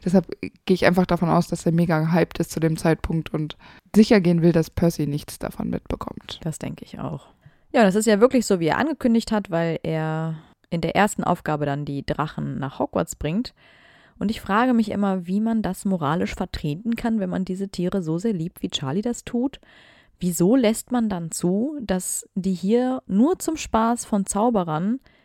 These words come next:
Speaker 2: bekämpft werden und vor allem das Risiko besteht, dass die ihre Eier verlieren oder kaputt gemacht werden? Weil ich mir so denke, ja, okay, wenn man die so zur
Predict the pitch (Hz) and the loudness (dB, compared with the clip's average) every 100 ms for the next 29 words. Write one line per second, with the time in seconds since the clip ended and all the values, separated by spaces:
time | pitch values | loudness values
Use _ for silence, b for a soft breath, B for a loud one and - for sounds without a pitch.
0 | - 175 - 180 175 - - 170 170 190 | -8 -8 -2 -2 -2 -4 -2 -2 -2 -2
1 | 254 - 269 - 208 196 240 b b b | -2 -2 -2 0 2 2 -2 b b b
2 | b b 190 - - 262 262 - 190 170 | b b -4 -4 -2 -2 -2 -2 0 -2
3 | - - 175 233 - 180 196 - - - | -4 -2 -2 -4 -6 -4 -4 -6 -8 -4
4 | 185 180 - 185 180 175 - 247 285 175 | -4 -4 -2 0 -2 -6 -2 2 4 2
5 | - 160 156 156 151 151 151 156 - 156 | 0 -4 0 -2 -2 -2 -4 -8 -6 -6
6 | - 139 135 - - 120 - - - _ | -6 -8 -8 -10 -6 -6 -4 -8 -14 _
7 | _ _ _ _ _ _ 208 220 247 208 | _ _ _ _ _ _ 4 6 6 6
8 | 226 226 214 202 - 156 151 - 185 196 | 4 6 6 6 4 0 0 -2 2 4
9 | 185 160 156 - 151 143 | 4 0 -2 0 0 0